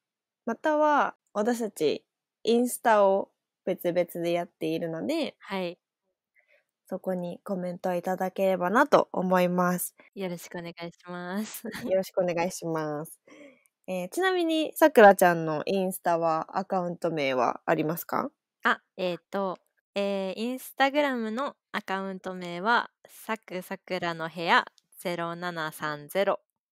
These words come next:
Speaker 2: が漫画のインスタアカウントになっております。
Speaker 1: はい。
Speaker 2: で、エリナちゃんは？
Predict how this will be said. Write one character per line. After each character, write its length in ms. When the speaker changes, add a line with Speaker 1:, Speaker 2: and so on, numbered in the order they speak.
Speaker 2:
が 200
漫 240
画 160
の 340
イ 100
ン 40
ス 60
タ 100
ア 60
カ 140
ウ 60
ン 20
ト 100
に 60
な 80
っ 40
て 100
お 20
り 80
ま 140
す。 200
Speaker 1:
は 420
い。 100
Speaker 2:
で、 140
エ 100
リ 80
ナ 160
ち 140
ゃ 80
ん 60
は？ 260